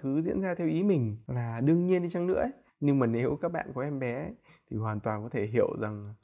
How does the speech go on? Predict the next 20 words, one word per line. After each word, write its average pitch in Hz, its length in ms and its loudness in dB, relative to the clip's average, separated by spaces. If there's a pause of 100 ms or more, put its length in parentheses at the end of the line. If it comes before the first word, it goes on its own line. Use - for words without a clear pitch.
(140)
điều 104 200 2
đó 107 180 -4
là 135 80 -2
điều 117 140 -4
không 139 220 -6
thể. 131 400 -2 (360)
Không 151 240 -4
phải 117 300 -4
mọi 131 180 -6 (100)
thứ 143 120 -2
lúc 185 120 -4
nào 175 220 -6
cũng 151 120 -6
diễn - 240 -4
ra 175 280 -4
theo 165 140 -4
cái 175 140 -6
kiểu 160 200 2
là 113 280 -6
tất 220 120 -2